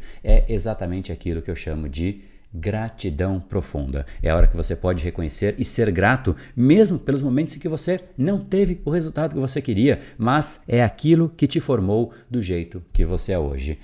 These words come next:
É exatamente a hora em que você pode olhar pra trás e identificar quais foram as composições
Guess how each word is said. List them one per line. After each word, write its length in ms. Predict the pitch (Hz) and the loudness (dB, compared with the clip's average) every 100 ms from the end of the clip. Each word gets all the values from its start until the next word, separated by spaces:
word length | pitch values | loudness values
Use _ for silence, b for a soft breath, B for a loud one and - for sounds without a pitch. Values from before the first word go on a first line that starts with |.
| B - | B -6
É 100 | 82 | -4
exatamente 680 | 95 92 82 82 - 82 B B | -4 -2 -2 -2 -4 -8 B B
a 100 | 76 | -6
hora 160 | 76 80 | -4 -6
em 40 | |
que 60 | 76 | -8
você 220 | 82 82 | -8 -6
pode 380 | - 82 82 - | -4 -2 -2 -4
olhar 320 | 101 87 87 | -2 -2 -4
pra 160 | 95 95 | -4 -6
trás 400 | 80 78 76 B B | -4 -4 -4 B B
e 180 | 98 110 | -2 0
identificar 800 | 123 143 143 170 - 90 95 101 b b - | 2 0 0 -4 -2 0 0 -4 b b -2
quais 320 | 131 135 131 | 0 0 -4
foram 420 | - 107 107 - | -4 0 0 -2
as 320 | - 113 - - | -2 -4 -4 -10
composições 1160 | - 147 180 - 185 170 165 - 113 123 - | -2 0 0 -2 -2 -2 -2 -2 0 -2 -4